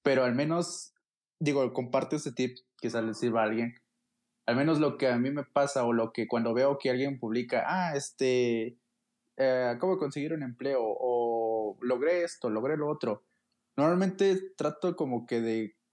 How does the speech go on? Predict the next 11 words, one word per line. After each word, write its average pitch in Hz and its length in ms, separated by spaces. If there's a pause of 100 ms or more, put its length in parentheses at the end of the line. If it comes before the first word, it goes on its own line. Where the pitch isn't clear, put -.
(120)
yo 139 220
mismo 156 260
contagiarme 127 760
de 120 80
eso, 127 180
porque 120 280
al 117 120
final 127 640 (600)
ver 127 300
a 147 120
alguien 143 800